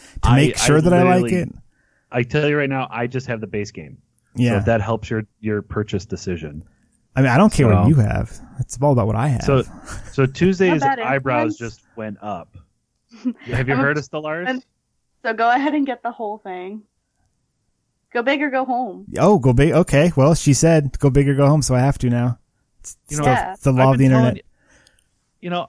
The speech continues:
Speaker 2: I, I, I created the podcast, and I've been trying to tell you what to do so we can help out with the podcast, and doesn't happen. She tells you she's on here for twenty minutes,
Speaker 1: <laughs>
Speaker 2: and she's just like,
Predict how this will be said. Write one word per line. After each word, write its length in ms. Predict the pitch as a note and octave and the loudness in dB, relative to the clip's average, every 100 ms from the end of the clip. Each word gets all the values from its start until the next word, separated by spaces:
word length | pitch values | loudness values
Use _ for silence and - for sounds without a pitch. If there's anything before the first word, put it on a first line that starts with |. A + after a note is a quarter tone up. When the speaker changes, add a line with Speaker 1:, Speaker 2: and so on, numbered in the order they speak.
| - | -12
Speaker 2:
I, 120 | D3 - | -14 -10
I, 120 | D#3+ - | -10 -10
I 140 | D#3 | -10
created 500 | D#3 - F3 A3+ C4+ | -10 -6 -4 -4 -6
the 60 | G#3 | -10
podcast, 640 | - E3 C#3+ - B2+ A#2+ | -8 -4 -4 -4 -4 -4
and 80 | C3 | -4
I've 80 | B2+ | -2
been 100 | C3 | -4
trying 240 | - E3 F3+ | -2 -4 -4
to 60 | |
tell 320 | - - E3+ | -6 -4 -2
you 220 | C#3+ C#3 C#3+ | -2 -4 -2
what 240 | C3+ C3+ | -2 -2
to 80 | - | -10
do 580 | A2 B2+ A#2 G2+ G2 G2 | -4 0 2 0 0 0
so 260 | G2+ - A2+ | 2 4 2
we 60 | A2+ | 2
can 100 | A#2 | 0
help 200 | C#3+ D3+ | 0 0
out 140 | C3 | -2
with 100 | A#2 | -4
the 40 | |
podcast, 580 | - A#2 G#2+ A2+ G#2+ - _ _ - - - | -6 -4 -4 -4 -6 -8 _ _ -20 -20 -10
and 140 | F3 F3 | -4 0
doesn't 260 | F#3 F3 D#3+ | 0 0 -2
happen. 360 | E3 B2+ F2 - - - | -2 -4 -10 -12 -12 -12
She 200 | - A#3+ | -6 -6
tells 340 | A3+ A#3+ G#3+ F#3 | -2 0 0 0
you 120 | F3+ | -4
she's 240 | D3 A3 A3 | -4 -6 -2
on 180 | G3+ F#3 | -2 -4
here 180 | F#3+ F#3 | -6 -8
for 140 | C#3+ | -14
twenty 360 | - F3+ F#3 F3+ | -12 -6 -6 -6
minutes, 460 | E3+ C3 G2 - G3+ | -10 -12 -14 -12 -4
Speaker 1:
<laughs> 400 | G#3+ A3 G3 F3 | -2 0 0 0
Speaker 2:
and 400 | C#3+ - C#3+ - | -2 -2 -4 -4
she's 160 | E3 - | -6 -10
just 160 | D#3 | -6
like, 180 | E3 D3 | -2 -4